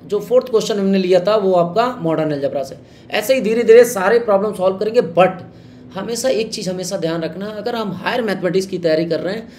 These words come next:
तो सबसे पहले देख देख के problem को मत solve करें, ये बहुत ही ख़राब practice है।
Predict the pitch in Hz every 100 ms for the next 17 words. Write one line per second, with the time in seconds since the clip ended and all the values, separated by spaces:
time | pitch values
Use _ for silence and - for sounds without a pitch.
0 | - - 220 - 190 - - - 196 185
1 | 220 170 165 160 160 156 190 147 131 156
2 | 165 170 156 202 - 160 160 170 202 220
3 | - - - 208 170 175 240 247 170 214
4 | 247 - - - - 165 190 - 180 -
5 | 202 208